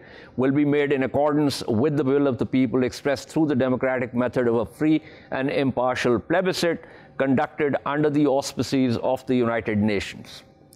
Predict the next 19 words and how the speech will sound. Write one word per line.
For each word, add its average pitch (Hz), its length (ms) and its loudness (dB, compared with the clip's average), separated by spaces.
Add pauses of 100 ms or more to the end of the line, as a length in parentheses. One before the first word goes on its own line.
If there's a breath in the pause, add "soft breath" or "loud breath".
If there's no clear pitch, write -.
(100)
So, 160 480 -2 (220 loud breath)
strong 214 440 0
words 202 360 4
there. 190 280 2 (240)
So, - 400 -4
and 127 340 -2 (320)
we 135 180 2
shall 135 380 2 (460 loud breath)
get 165 240 0
to 156 100 2
our 160 240 0
discussion 175 540 -2
now. 160 260 2
We're 143 160 2
joined 143 460 0
by 120 300 0
Ambassador 117 500 -2
Tahmina 117 440 0
Janjua, 127 520 2